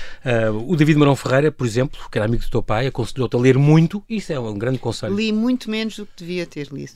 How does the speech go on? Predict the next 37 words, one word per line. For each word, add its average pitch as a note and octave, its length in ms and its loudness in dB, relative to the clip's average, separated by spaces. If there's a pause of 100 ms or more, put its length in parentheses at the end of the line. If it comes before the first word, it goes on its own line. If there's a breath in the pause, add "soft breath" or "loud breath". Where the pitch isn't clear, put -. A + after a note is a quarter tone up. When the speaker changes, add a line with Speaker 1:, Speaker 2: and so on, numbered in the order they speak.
(100)
Speaker 2:
Devia F3 280 -6
ter F3 240 -4
lido, F3+ 280 -2
ainda F3 260 -2
hoje F3 160 -2
vinha F3 140 -4
a E3 40 -6
pensar E3 360 -6
nisso F3 200 -6
quando E3+ 180 -10
vinha E3+ 180 -6
para E3 140 -12
aqui. C#3+ 220 -12 (160 soft breath)
Speaker 1:
Mas D3 120 -2
não D#3+ 100 6
eras, E3 140 10
Speaker 2:
Eu F3+ 80 6
Speaker 1:
não D#3 120 4
eras D#3+ 140 6
Speaker 2:
devia D3 100 8
Speaker 1:
uma D3 80 6
Speaker 2:
ter - 60 4
Speaker 1:
leitora C#3 180 8
Speaker 2:
lido A#2 80 6
Speaker 1:
voraz? - 380 6 (160)
Speaker 2:
Sim, - 280 4
mas F#3+ 300 2
eu F3 240 -2
devia A3+ 200 -4
ter G#3+ 180 0
lido G3+ 180 -2
muito A3 280 -2
Speaker 1:
Hum. - 20 0
Speaker 2:
mais G#3 220 2
e G#3 40 0
muito A3+ 280 0
melhor F3 320 4